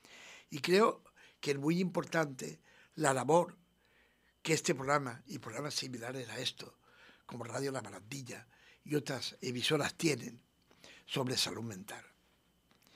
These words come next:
Tenemos que luchar contra el estigma, tenemos que pedir una inversión en salud mental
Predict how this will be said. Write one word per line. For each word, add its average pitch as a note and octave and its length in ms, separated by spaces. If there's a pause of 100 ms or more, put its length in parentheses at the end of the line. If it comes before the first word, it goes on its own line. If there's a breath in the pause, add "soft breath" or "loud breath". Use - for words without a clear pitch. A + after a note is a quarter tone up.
(1200 soft breath)
Tenemos E3+ 320
que E3+ 100
luchar D3 300
contra B2+ 240
el A#2 80
estigma, D3 560 (1120 soft breath)
tenemos D#3+ 440
que C3+ 640 (880 soft breath)
pedir D3+ 400
una C3 180
inversión C3+ 420
en A#2+ 100
salud B2 220
mental A#2+ 440